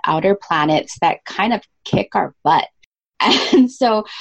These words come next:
I imagine, what were you doing at forty-one and forty-two? I imagine that was a challenging time for you.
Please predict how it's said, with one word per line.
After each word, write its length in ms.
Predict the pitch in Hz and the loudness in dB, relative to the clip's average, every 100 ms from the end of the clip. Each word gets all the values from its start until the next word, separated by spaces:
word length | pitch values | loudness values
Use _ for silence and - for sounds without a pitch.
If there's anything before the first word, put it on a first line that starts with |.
| - | -6
I 160 | - 202 | 0 2
imagine, 920 | 202 202 202 202 202 262 240 202 190 | 4 4 2 0 0 0 0 0 0
what 180 | 196 233 | -2 2
were 80 | 262 | 2
you 300 | 226 220 269 | 2 2 4
doing 420 | 214 190 175 175 | 4 4 2 2
at 160 | 143 - | -2 -2
forty-one 560 | 185 170 170 165 160 | -2 0 0 0 0
and 160 | 160 175 | 0 -2
forty-two? 540 | 180 170 170 - 180 | -2 -2 -4 -4 -2
I 60 | 165 | 0
imagine 520 | 165 175 175 175 185 | -2 -2 -4 -2 -2
that 160 | 170 - | -2 -4
was 160 | 165 | -6
a 60 | 160 | -10
challenging 580 | - - 165 160 160 156 | -6 -4 -4 -6 -6 -8
time 360 | - 156 156 | -6 -4 -4
for 160 | 156 156 | -8 -8
you. 400 | 156 139 - 180 | -4 -4 -4 -8